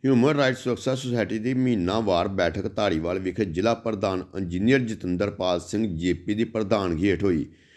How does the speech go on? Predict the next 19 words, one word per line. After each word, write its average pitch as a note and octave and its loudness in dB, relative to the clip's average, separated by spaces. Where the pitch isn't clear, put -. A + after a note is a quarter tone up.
ਇਸ D3 0
ਮੀਟਿੰਗ E3 4
ਵਿੱਚ D3+ 0
ਵੱਖ-ਵੱਖ B2+ 0
ਬੁਲਾਰਿਆਂ A2+ 2
ਨੇ B2+ 0
ਬੋਲਦਿਆਂ G#2 0
ਹੋਇਆਂ G2+ -2
ਦੱਸਿਆ F2 -2
ਕਿ G#2 0
ਸੰਸਥਾ B2+ 2
ਵੱਲੋਂ D#3+ 2
ਕੀਤੇ C3+ -2
ਗਏ B2+ 4
ਕਾਰਜਾਂ A2 0
ਬਾਰੇ G2 0
ਵਿਸਥਾਰਪੂਰਵਕ G2+ -2
ਦੱਸਦਿਆਂ A#2+ 2
ਹੋਇਆਂ G#2+ 2